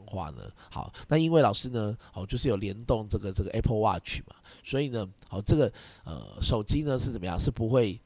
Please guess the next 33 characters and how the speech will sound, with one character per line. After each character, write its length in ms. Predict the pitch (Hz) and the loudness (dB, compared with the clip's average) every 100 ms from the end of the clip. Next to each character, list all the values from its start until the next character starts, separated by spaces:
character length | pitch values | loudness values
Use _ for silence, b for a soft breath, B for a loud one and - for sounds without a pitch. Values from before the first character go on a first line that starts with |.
| _ | _
好， 240 | 85 65 - | -12 -12 -14
影 260 | 92 110 147 | -14 -4 2
响 220 | - 65 | 2 2
说 320 | 76 117 117 113 B - | -2 0 0 0 B -6
这 120 | 110 | -4
个 280 | 92 85 71 | -2 -4 -4
漏 240 | 101 147 113 | 2 2 2
接 220 | 120 113 | 0 2
电 200 | 131 104 | 2 0
话 140 | 110 104 | -2 -4
或 180 | 107 95 | -2 -6
什 100 | - | -8
么 80 | - | -12
的。 160 | - - | -16 -16
可 120 | - 143 | -4 0
是 60 | |
你 80 | 185 | 0
会 80 | 165 | 2
说 80 | 180 | 2
，“老 100 | 113 | 0
师， 120 | 113 | -2
那 100 | 156 | -4
这 120 | 160 | 0
样 120 | 180 131 | 0 -2
子 120 | 117 | -6
不 120 | 120 | -6
是 120 | 131 - _ | -6 -8 _
更 240 | - 151 113 | -2 -2 0
容 280 | 107 101 120 | -4 -4 -6
易 120 | 113 | -6
的 100 | 95 | 0
会 160 | 123 | 0
去 220 | 107 117 | 0 -2